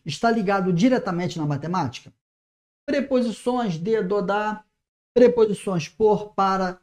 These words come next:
entre, verbos, tempos verbais.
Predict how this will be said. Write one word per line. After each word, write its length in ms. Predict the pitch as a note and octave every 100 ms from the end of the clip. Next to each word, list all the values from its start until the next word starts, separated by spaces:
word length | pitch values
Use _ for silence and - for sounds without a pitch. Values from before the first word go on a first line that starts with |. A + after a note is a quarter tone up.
| -
entre, 600 | G3+ G3+ F#3+ F#3+ G3 - _ _ _
verbos, 920 | C3 E3 A3 G3+ F3+ F#3 G#3+ F#3+ - _ _ _ _
tempos 440 | B3+ A#3 - F#3+
verbais. 1000 | F3 G#3 F#3 F#3 G#3 G#3 G3+ F#3+ - -